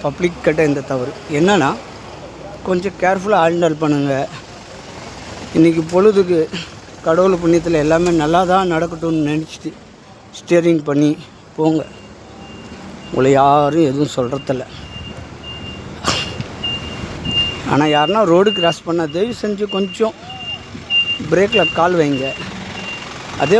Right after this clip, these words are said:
போல பிரேக்ல கால் வச்சா கூட, ஏன்னா உங்களுக்கே தெரியாம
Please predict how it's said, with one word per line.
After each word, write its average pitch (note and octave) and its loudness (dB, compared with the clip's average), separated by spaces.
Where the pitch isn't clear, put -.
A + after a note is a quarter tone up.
போல A3 4
பிரேக்ல A3 4
கால் G3+ 2
வச்சா G3 2
கூட, F3 2
ஏன்னா A#3+ 6
உங்களுக்கே B3 4
தெரியாம B3 4